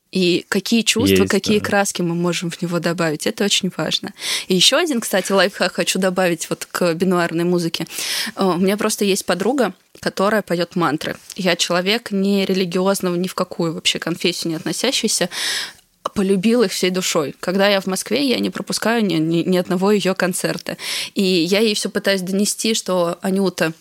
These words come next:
Speaker 1: Анюта, если ты вдруг услышишь, Движенская, я тебе привет передаю". В общем, что: "Анюта, э, ты посмотри, мантра — это ж тоже, это песни, посвященные, не знаю, природе, воде, матери земли. Это,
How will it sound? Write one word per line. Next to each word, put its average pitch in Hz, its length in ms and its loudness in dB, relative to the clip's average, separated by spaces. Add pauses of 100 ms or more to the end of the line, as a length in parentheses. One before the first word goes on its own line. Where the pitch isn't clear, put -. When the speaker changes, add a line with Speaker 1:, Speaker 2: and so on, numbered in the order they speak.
(420)
Speaker 1:
Анюта, 180 300 0
если 170 160 -2
ты 170 80 -2
вдруг 175 260 -2
услышишь, 185 440 -2
Движенская, 165 600 -2
я 165 140 0
тебе 190 220 -4
привет 180 320 0
передаю". 156 440 -4 (460)
В 190 240 0
общем, 180 320 0 (180)
что: 190 260 0
"Анюта, 208 600 0
э, 180 180 -2
ты - 80 -2
посмотри, 202 640 0 (260)
мантра — 214 440 2
это 185 160 -2
ж - 80 2
тоже, 214 320 0
это 165 160 -6
песни, 220 420 0
посвященные, 190 640 0
не 180 120 2
знаю, 165 220 0
природе, 180 640 0
воде, 180 560 2
матери 170 340 0
земли. 196 500 2 (280)
Это, 220 340 2